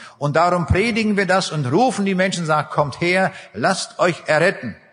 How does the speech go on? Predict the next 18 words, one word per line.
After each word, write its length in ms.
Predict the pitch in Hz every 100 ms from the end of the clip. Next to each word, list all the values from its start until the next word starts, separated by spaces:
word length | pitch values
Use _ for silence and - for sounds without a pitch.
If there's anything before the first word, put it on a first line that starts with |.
| _ _ _ _ _ _ _ -
Und 80 | 120
das 180 | 160
tun 240 | - 208 196
wir 300 | 180 175 - -
an 180 | - 147
diesem 460 | 147 185 170 175 139
letzten 460 | 165 - - 151
Abend 460 | - 147 151 156 139
dieser 180 | 135 135
Veranstaltungsreihe. 1000 | - 147 139 135 135 127 - 123 123 113 - -
Manch 340 | 175 196 -
einer 180 | 180 180
hat 80 | 170
das 120 | 165
vielleicht 400 | - 165 170 -
aufgeschoben 720 | 175 202 - - 170 175 165
und 60 | 151
gesagt: 400 | 151 165 151